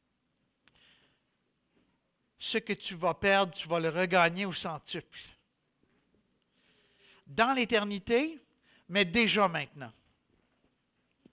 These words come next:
Alors, je nous encourage tous ce matin à repartir d'ici avec cette parole dans le cœur. Jésus qui dit, « Je suis la résurrection et la vie. » Puis qu'on se le répète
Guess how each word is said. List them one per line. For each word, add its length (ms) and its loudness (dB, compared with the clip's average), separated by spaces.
Alors, 160 -6
je 100 -6
nous 180 -6
encourage 600 0
tous 580 0
ce 180 -4
matin 520 0
à 140 2
repartir 680 -4
d'ici 680 -6
avec 280 0
cette 200 -4
parole 480 4
dans 160 -2
le 100 -4
cœur. 460 2
Jésus 340 -4
qui 160 -14
dit, « 180 -12
Je 140 -2
suis 300 -2
la 100 2
résurrection 640 -8
et 80 -6
la 100 -4
vie. » 280 -12
Puis 120 -12
qu'on 300 -6
se 260 -2
le 180 0
répète 680 -2